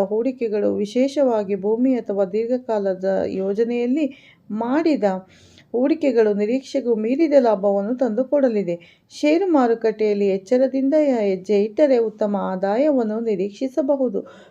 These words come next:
ಪಿತ್ರಾರ್ಜಿತ ಆಸ್ತಿ ಅಥವಾ ಹಿರಿಯರಿಂದ ಬರಬೇಕಾದ ಹಣಕಾಸಿನ ನೆರವು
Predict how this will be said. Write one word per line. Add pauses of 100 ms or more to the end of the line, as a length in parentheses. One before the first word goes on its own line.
(120)
ಪಿತ್ರಾರ್ಜಿತ
ಆಸ್ತಿ
ಅಥವಾ
ಹಿರಿಯರಿಂದ (120)
ಬರಬೇಕಾದ
ಹಣಕಾಸಿನ
ನೆರವು